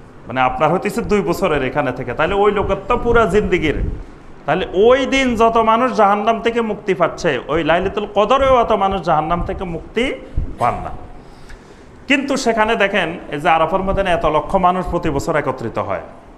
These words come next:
কোনোদিন সেখানে, এ, প্রথম মুনাজাত, মাঝারি মুনাজাত,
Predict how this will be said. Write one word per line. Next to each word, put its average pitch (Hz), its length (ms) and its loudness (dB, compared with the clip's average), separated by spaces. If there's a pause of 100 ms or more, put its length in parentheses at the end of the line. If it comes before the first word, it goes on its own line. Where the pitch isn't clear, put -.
(160)
কোনোদিন 202 380 0
সেখানে, 170 580 0 (400)
এ, 123 240 -4 (480)
প্রথম 175 320 2
মুনাজাত, 139 680 2
মাঝারি 151 440 2
মুনাজাত, 131 720 -2